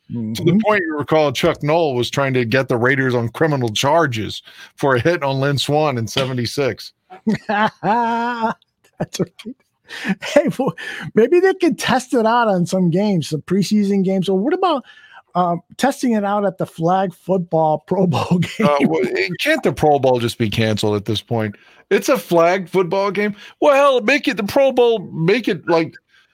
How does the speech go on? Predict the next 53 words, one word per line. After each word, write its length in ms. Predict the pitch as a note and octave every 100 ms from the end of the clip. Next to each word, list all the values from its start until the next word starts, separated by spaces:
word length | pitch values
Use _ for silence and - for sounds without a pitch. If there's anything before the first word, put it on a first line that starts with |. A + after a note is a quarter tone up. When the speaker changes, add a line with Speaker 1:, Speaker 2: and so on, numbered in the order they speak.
| _ -
Speaker 1:
veterans 640 | A2 F3 A3+ G3 E3 C#3
coming 380 | - D#3+ D3+ C#3+
back 260 | D3 D3+ E3+
out 80 |
of 80 | D#3+
retirement 560 | D3 - D#3 G3 F3+ A#2+
to 80 | B2
play 240 | - A#2+
the 120 | G2+
f-, 160 | G2 -
a 120 | A#2+
fucking 400 | - B2+ A#2 G#2+
flag 360 | G2+ G#2+ G#2 F2+
game. 260 | G2+ F#2+
Speaker 2:
Well, 140 | C#4 C4 G3+
but 160 | A3+
you, 120 | G3+ A#3
you 220 | A#3 C4
did 220 | G#3 D4+
hear 280 | G3 A#3+ C#4
that 200 | A3 -
they 180 | G3+ G3
canceled 580 | - G#3 A3+ A3+ A3+ F3
the 80 |
Pro 300 | E3 F#3 G#3+
Bowl, 320 | G#3 F3 D#3+ D#3+
and 100 | D#3
now 260 | F3 F#3+
it's 120 | F#3+ F#3+
gonna 140 | F#3
be 120 | F3
a 80 | E3
flag 440 | - E3+ F3 F3+
football 400 | _ G#3+ F3 E3
Speaker 1:
Yeah, 120 | D3+ G#3+
that's 180 | G3+ -
Speaker 2:
game. 80 |
Speaker 1:
what 60 | G3
I 40 |
was 100 | F3+
commenting 480 | - A3+ D#4+ D3 A2+
on. 160 | G2 G2
That's 180 | C#3+ F#3
what 80 |
I'm 100 | F#3
saying. 240 | D#3+ F#3+ C#3+ - - -
Why 220 | D#3+ A3
not 220 | A3 F#3+
just 200 | F3+ F3
have 240 | E3+ F3 E3+
it 160 | E3
be, 320 | C#3 A#2+ F3+
like, 380 | E3 D3+ C#3+ -